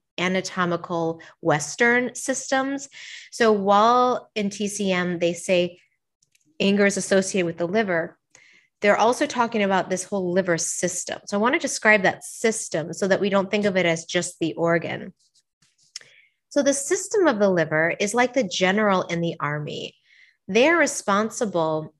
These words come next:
for seeing the whole field. You know, like, if you can imagine someone who was getting prepared to attack another side, right? They're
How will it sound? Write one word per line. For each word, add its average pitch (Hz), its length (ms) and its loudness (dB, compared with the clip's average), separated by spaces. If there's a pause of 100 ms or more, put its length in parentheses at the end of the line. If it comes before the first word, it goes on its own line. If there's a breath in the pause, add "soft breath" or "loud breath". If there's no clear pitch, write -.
(180)
for 185 580 0
seeing 202 840 -2
the 180 120 0
whole 247 360 6
field. 233 640 -2 (220)
You 214 100 -4
know, 208 240 2
like, 208 180 -2
if 196 60 -8
you 214 80 -6
can 226 120 -2
imagine 214 520 2
someone 196 400 -2
who 185 200 -2
was 180 160 -4
getting 196 220 0
prepared 185 520 -2
to 175 160 -2
attack 160 480 -6 (100)
another 160 320 -4
side, - 520 -8 (200)
right? 160 340 -8
They're 165 200 -12